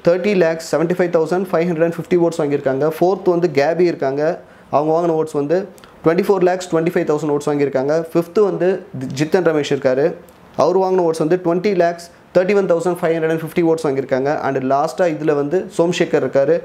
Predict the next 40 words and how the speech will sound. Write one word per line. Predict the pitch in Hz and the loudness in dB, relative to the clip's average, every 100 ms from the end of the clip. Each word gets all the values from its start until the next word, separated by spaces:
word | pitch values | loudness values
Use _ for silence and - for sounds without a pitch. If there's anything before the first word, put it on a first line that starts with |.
| - - - - | -10 -20 -20 -2
அவர் | 147 175 | 0 2
வாங்கின | 175 170 | 2 2
ஓட்ஸ் | 151 147 | 0 0
வந்து | 156 185 | 0 0
டுவெண்ட்டி | 175 170 190 185 | 0 0 2 2
லேக்ஸ் | 180 180 - - | 0 -2 -12 -12
த்ரீ | - 175 175 175 | -4 -4 -2 -2
த்ரீ | |
தேர்ட்டி | 180 185 | 0 2
தௌசண்ட் | 156 143 | 0 0
ஓட்ஸ் | 151 190 | -2 -2
வாங்கியிருக்காரு. | 139 123 120 117 110 - - - | -4 -4 -2 -2 -4 -8 -20 -8
So | - 196 | 0 2
இந்த | 185 | 4
ரெண்டு | 180 202 | 2 2
சைட்ஸையும் | 220 202 233 214 | 0 0 0 0
compare | 170 175 170 | 0 0 0
பண்ணா | 170 160 185 | -2 -2 -2
first | 185 170 175 220 208 214 | 0 -2 -2 -2 -2 0
இருந்த | 165 165 | -2 0
சைட்ஸை | 165 160 160 190 185 - | 0 0 -2 -4 -4 -4
நம்ம | 139 147 143 | -2 0 0
maximum | 135 175 170 | 0 0 -2
trust | 151 - | -2 -2
பண்ணலாம். | 160 147 160 160 - - - - | -2 0 -2 -4 -14 -20 -20 -4
So | - 175 160 - - | 0 2 0 -4 0
அதை | 147 196 | 2 2
படி | 208 202 | 2 0
பார்த்தா | 180 156 170 180 - | 0 0 2 -2 0
இந்த | 156 185 185 | 0 2 2
வாரம் | 160 151 160 | 2 -2 -4
நிஷா | 151 - 175 175 - 139 | -4 0 -2 -2 -6 -2
ninety | 160 180 175 | -2 0 -2
percent | 147 170 175 | 0 -2 -2
evict | 160 147 139 | -2 0 0
ஆயிடுவாங்க. | 135 131 127 131 151 | 0 0 0 -2 2
So | 196 208 - | 2 2 2
இன்னைக்கு | 156 202 208 202 202 - | 2 4 2 0 -2 0
நிஷா | 151 165 233 202 | 0 2 2 0
வந்து | 156 151 | 0 0